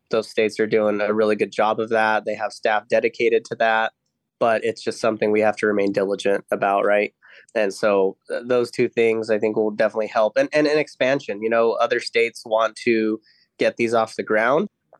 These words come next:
I believe Nevada is one of them, and there are, there are many others, but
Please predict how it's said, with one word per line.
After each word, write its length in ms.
I 100
believe 300
Nevada 440
is 140
one 160
of 100
them, 240
and 100
there 220
are, 80
there 200
are 40
many 420
others, 580
but 240